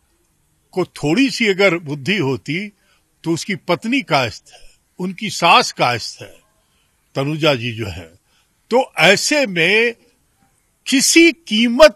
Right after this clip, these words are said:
पर, अभी तो ये एक एफआईआर हुआ है, एक विरोध हो रहा है, नोटिस भेजा जा रहा है उनको, और देश में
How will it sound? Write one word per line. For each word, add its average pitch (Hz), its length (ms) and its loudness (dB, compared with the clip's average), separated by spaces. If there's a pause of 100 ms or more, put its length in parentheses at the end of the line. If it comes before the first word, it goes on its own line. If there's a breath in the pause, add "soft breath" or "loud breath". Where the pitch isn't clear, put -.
पर, 214 160 6
अभी 170 240 0
तो 233 180 -2
ये 220 400 6
एक 214 140 2 (460 soft breath)
एफआईआर 190 560 4
हुआ 180 260 6
है, 190 200 6
एक 180 60 0
विरोध 156 420 -2
हो 170 160 0
रहा 151 320 4
है, 180 280 2 (360 soft breath)
नोटिस 165 480 -2
भेजा 175 360 2
जा 170 180 4
रहा 160 200 4
है 156 100 4
उनको, 151 640 -2 (380 soft breath)
और 247 340 4 (320)
देश 165 320 -2
में 185 300 0